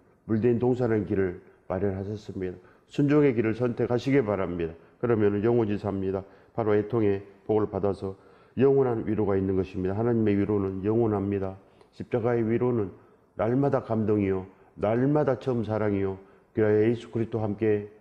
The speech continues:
날마다, 날마다 우리는 다닙니다. 그리하여 진정으로, 진정으로 모든 것을 할 수 있는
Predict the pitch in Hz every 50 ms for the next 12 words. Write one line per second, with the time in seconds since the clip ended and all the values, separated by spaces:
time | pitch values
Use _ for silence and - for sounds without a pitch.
0 | _ _ _ _ - - 104 113 123 127 139 139 143 139 135 127 120 120 110 110
1 | 110 110 104 104 107 107 113 107 107 101 107 107 107 110 107 107 104 104 107 107
2 | - - - - - _ _ _ _ - 120 113 113 104 104 104 101 101 - -
3 | - - _ _ _ _ _ - - 117 123 131 127 165 160 151 139 123 - -
4 | 101 95 95 95 92 90 90 87 - - _ _ _ _ - - 110 123 135 143
5 | 147 151 127 143 131 120 113 - 107 110 107 - - 107 104 101 101 101 98